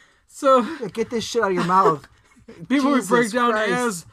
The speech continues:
Speaker 1: uh, per usual, it is, uh, sponsored by Audible.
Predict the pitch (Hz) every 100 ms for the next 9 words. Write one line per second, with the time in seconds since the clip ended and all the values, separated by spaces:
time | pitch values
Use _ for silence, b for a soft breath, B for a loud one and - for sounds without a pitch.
0 | b b b 175 190 - 233 220 214 185
1 | 196 196 196 175 196 165 185 180 180 175
2 | 165 - _ _ _ - 147 147 147 -
3 | - 160 156 139 143 151 151 151 156 175
4 | 185 180 170 185 185 185 175